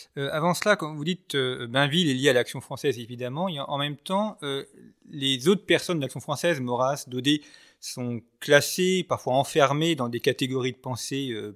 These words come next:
politique. Euh, Bainville a, avait des affinités aussi avec la gauche républicaine, avec, euh,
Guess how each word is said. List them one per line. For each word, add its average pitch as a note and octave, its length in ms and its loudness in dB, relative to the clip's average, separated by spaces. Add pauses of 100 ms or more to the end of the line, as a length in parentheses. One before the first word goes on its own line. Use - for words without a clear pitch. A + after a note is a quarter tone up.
politique. C3 520 -6 (500)
Euh, - 160 -16
Bainville D#3 560 2
a, D3 220 4
avait D3 340 4
des D3 160 4
affinités C#3 480 2
aussi D3 240 0
avec C3 200 2
la C3 100 0
gauche C3 180 -4
républicaine, C#3+ 680 -4
avec, A#2 360 -6
euh, A#2 200 -8